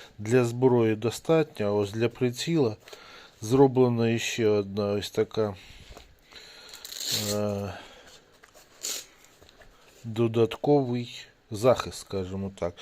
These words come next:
Це моя пневматична зброя, просто для демонстрації. Ми її зараз в сторонку заберемо. Е,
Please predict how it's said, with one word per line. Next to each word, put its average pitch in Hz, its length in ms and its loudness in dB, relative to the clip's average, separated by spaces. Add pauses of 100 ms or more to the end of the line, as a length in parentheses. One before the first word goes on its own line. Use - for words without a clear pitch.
(200)
Це - 140 -2
моя 135 260 2
пневматична 117 680 -4
зброя, 151 380 0
просто 131 360 -6
для 110 200 -4
демонстрації. 104 960 -8
Ми 107 200 -8
її 107 160 -4
зараз 101 520 -2 (600)
в - 80 -16
сторонку 120 840 -2
заберемо. 101 840 -4 (2250)
Е, 123 360 2